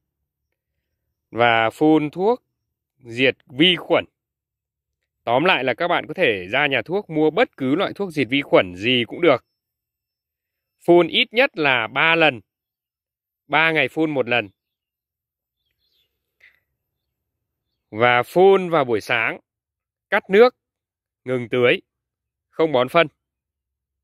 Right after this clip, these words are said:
Không bón phân có nhiều đạm trong quá trình chữa bệnh. Phải che mưa thì mới khỏi được nha. Cái nguyên nhân của cái bị thối nhũn này ấy, là do sên nó đi qua nó gặm cho một miếng này.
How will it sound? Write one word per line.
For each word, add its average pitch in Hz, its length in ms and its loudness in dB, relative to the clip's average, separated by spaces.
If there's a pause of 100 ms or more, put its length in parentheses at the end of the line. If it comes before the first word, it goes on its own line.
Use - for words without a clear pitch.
(500)
Không 190 300 2
bón 127 160 2
phân 160 600 -2
có 120 140 -4
nhiều 151 240 0
đạm 139 300 0
trong 175 280 -4
quá 117 260 -4
trình 117 440 -6 (160)
chữa 190 180 -4
bệnh. 196 220 0 (2500)
Phải 135 360 0
che 160 240 -2
mưa 160 340 -2
thì 120 100 -16
mới 117 140 -8
khỏi 113 240 -4
được 110 200 -8
nha. 135 120 -8 (1000)
Cái 117 100 0
nguyên 175 200 2
nhân 175 220 0
của 120 200 -4
cái 113 120 -12
bị 135 180 -10
thối 123 180 -6
nhũn 185 200 -4
này 139 200 0
ấy, 151 120 -4 (460)
là 117 280 -2
do 147 460 2
sên 170 440 0
nó 143 80 -2
đi 156 160 -4
qua 151 240 -2
nó 139 80 -4
gặm 156 200 -6
cho 147 100 -8
một 120 100 -8
miếng 110 240 -4
này. 135 220 -8